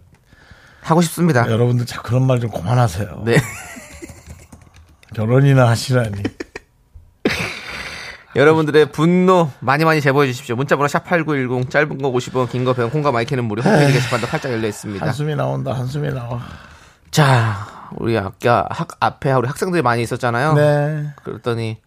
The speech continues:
Speaker 2: 앞에 또 앉아있는
Speaker 1: 많은
Speaker 2: 학생들
Speaker 1: 분들이
Speaker 2: 있고.
Speaker 1: 뭐 인기 스타가 됐다고 다들.
Speaker 2: 음.
Speaker 1: 조기로님이 동물원에 푸바오가 있다면 오픈 스튜디오에는 윤정수가 있다.
Speaker 2: <laughs>
Speaker 1: 좀 저는 없습니까?
Speaker 2: 뭐 아까 전주현님이 아까 봤어. 누가 견-,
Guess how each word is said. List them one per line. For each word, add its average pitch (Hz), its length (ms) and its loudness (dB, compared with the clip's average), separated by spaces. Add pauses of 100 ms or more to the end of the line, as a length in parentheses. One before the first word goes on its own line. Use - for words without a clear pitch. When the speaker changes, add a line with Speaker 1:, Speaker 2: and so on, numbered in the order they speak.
Speaker 2:
앞에 - 180 -10
또 139 80 -6
앉아있는 131 300 -4
Speaker 1:
많은 127 220 4
Speaker 2:
학생들 151 80 2
Speaker 1:
분들이 139 280 0
Speaker 2:
있고. 131 80 0
Speaker 1:
뭐 117 360 0
인기 139 280 -2
스타가 143 300 -2
됐다고 113 320 -2
다들. 107 300 -4 (200)
Speaker 2:
음. 127 420 -4 (180)
Speaker 1:
조기로님이 139 720 0 (100)
동물원에 156 440 4
푸바오가 175 440 2
있다면 123 460 0 (100)
오픈 127 260 -2
스튜디오에는 131 440 -2
윤정수가 135 460 2
있다. 101 280 -4 (240)
Speaker 2:
<laughs> - 240 -12
Speaker 1:
좀 143 160 -2
저는 160 320 2
없습니까? 170 640 0 (1000)
Speaker 2:
뭐 151 340 8
아까 135 680 4
전주현님이 139 920 2
아까 110 200 -4
봤어. 123 500 2 (720)
누가 143 280 4
견-, 131 240 0